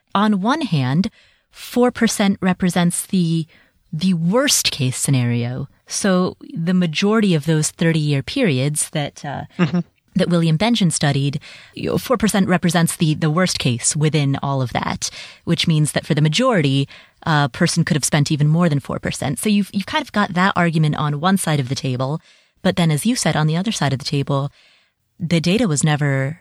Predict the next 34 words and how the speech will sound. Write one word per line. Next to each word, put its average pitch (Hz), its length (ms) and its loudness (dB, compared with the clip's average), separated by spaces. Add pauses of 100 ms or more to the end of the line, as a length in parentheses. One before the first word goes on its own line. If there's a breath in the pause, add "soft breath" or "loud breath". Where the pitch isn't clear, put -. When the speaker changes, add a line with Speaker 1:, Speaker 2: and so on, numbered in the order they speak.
(160)
Speaker 1:
uh, 151 160 -2
only 185 400 0
looked 151 320 -2
at 151 180 0
a 143 60 2
thirty-year 147 480 0
retirement 139 500 0
horizon. 127 440 0
So 156 160 -2
it - 40 -4
was 151 160 -2
never 190 240 0
meant 147 600 -2
to 131 460 -2 (580 soft breath)
apply 143 420 0
to - 140 -2
people 139 400 -2
who, 131 480 0
for - 180 -4
example, 139 420 -2
retire 135 380 2
at 139 100 0
the 139 140 -4
age 135 120 -2
of 147 60 -4
forty 151 540 0 (300 soft breath)
and 139 460 2 (360)
may 151 140 4
have 131 160 0
a 139 40 -2
sixty-year - 460 -2
retirement. 123 560 0 (1000 loud breath)
Speaker 2:
Right. 156 340 0
It's - 400 -4